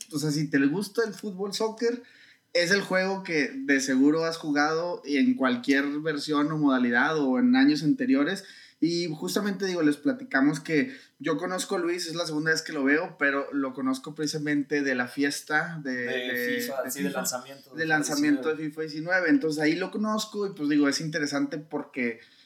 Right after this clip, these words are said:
Speaker 1: eh, digo, yo, pues, la verdad, fui invitado por, por el buen Rodrigo Mascareño, que, este,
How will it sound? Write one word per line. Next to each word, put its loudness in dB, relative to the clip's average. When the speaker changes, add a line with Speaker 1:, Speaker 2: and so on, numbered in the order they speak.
Speaker 1:
eh, -8
digo, 6
yo, 8
pues, -2
la 2
verdad, 0
fui 4
invitado 0
por, -4
por -6
el -4
buen 0
Rodrigo -2
Mascareño, 2
que, 0
este, -4